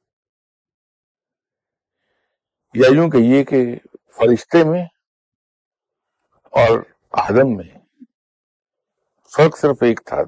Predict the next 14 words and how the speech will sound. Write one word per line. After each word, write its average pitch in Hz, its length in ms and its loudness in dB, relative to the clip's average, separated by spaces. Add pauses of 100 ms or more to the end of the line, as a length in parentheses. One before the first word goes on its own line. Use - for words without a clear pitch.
(220)
غلطی 147 320 0
دونوں 127 300 0
نے 156 120 -2
کی، 185 160 -12 (1500)
حکم 123 340 -2
سے 120 180 0
سرتابی 127 520 -2
کر 135 120 -6
لی 127 200 -6
دونوں 135 320 -2
نے۔ - 160 -20 (2250)
فرشتے 156 460 0
نے 139 360 -2 (1700)
حکم 156 560 0